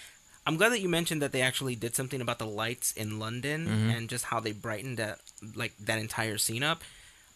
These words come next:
Speaker 1: That and the Neverland scene are my two favorite parts of
Speaker 2: Right.
Speaker 1: that entire ride.
Speaker 2: Right.
Speaker 1: Just how you're flying over that, you know, the scale of it versus you flying over. I love that part. It's also one of the most challenging things in Fantasyland to photograph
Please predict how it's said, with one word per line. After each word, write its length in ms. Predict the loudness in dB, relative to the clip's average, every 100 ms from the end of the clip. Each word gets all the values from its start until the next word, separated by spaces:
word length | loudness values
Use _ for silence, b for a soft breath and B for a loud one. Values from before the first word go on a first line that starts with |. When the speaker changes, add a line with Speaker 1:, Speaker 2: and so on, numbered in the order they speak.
| -20 -8
Speaker 1:
That 580 | -6 2 4 6 4 2 0
and 300 | 2 2 0
the 80 | -2
Neverland 540 | 0 2 2 2 2
scene 260 | 0 0 -2
are 160 | 0
my 140 | 0 -2
two 200 | -2 -2
favorite 400 | -2 -2 -6 -6
parts 300 | 0 0 4
of 60 |
Speaker 2:
Right. 140 | 6 4
Speaker 1:
that 60 |
entire 340 | 2 -2 -2 -2
ride. 280 | -2 -2 0
Speaker 2:
Right. 80 |
Speaker 1:
Just 160 | 0 0
how 160 | 0 0
you're 120 | 0
flying 640 | 0 -2 -2 0 2 2 2
over 320 | 2 2 0
that, 320 | 2 0 -2 B B B B
you 100 | 0
know, 100 | 2
the 100 | 4
scale 460 | 2 4 4 4 4
of 120 | 2
it 220 | 2 0
versus 380 | -2 -4 -4 -6
you 120 | -4
flying 280 | -2 -2 -2
over. 300 | -4 -4 -2 2
I 100 | 4
love 200 | 4 2
that 180 | 0
part. 260 | 0 -2 -2 B B B B
It's 180 | 2 2
also 300 | 4 4 6
one 240 | 4 4 4
of 100 | 4
the 80 | 0
most 280 | -2 -6 -10 -14
challenging 880 | -10 -4 2 2 4 0 2 0
things 460 | 2 6 6 6 2
in 120 | 0
Fantasyland 760 | 2 2 4 2 2 -2 -4 -2
to 100 | -4
photograph 840 | -2 -2 0 0 0 0 -2 -6